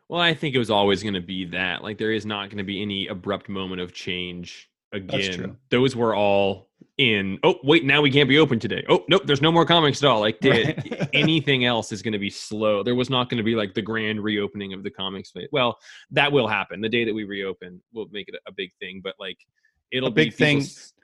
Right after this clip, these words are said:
Speaker 2: seven people at a time, please.
Speaker 1: Exactly. Exactly. It'll be like
Speaker 2: <laughs>
Speaker 1: that. And a lot of people won't wanna come downtown still. And a lot of, you know, and all of that is good, but yeah, it's always gonna be a slow thing. And I just like trying a thing, finding out what doesn't work about it,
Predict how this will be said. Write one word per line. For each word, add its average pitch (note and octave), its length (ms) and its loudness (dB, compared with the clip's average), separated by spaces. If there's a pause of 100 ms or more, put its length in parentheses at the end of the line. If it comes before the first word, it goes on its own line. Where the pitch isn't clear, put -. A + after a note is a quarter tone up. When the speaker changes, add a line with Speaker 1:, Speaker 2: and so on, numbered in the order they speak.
Speaker 2:
seven A2+ 360 0
people G#2+ 240 -4
at G2 80 -2
a G#2+ 40 -4
time, A2 240 -10
please. G2+ 200 -10
Speaker 1:
Exactly. B2+ 540 -2
Exactly. D#3+ 480 -2
It'll A#2+ 120 -4
be B2+ 160 0
like B2 280 0
Speaker 2:
<laughs> A#2+ 60 -2
Speaker 1:
that. A2 200 -2
And B2 260 0
a B2 60 2
lot A2 260 0
of A#2 60 0
people A#2 220 0
won't G2+ 260 -6
wanna A2+ 200 -8
come A2+ 200 -10
downtown A2 520 -8
still. E2 460 -14
And G#2+ 140 -8
a G2+ 40 -8
lot G#2 220 -6
of, A2 120 -10
you A#2 140 -8
know, G#2 80 -10
and A2 280 -8 (720)
all A#2+ 220 2
of A#2+ 60 0
that A#2 180 0
is A#2 140 -4
good, A#2+ 240 0
but E2 100 -6
yeah, G#2+ 160 2
it's G#2 180 -2
always A2+ 260 0
gonna G2 140 -6
be F#2+ 160 -6
a F#2+ 40 -2
slow F#2 360 -6
thing. F#2 320 -14
And G2 140 -14 (320)
I E3+ 100 2
just D#3+ 220 -6
like A2 280 -10 (960)
trying C#3 420 0
a A#2 40 -6
thing, A2+ 600 -6 (640)
finding C3+ 380 -2
out A#2+ 120 -4
what A#2+ 160 -4
doesn't A2+ 280 0
work G#2+ 240 -4
about G2 280 -8
it, G2 160 -6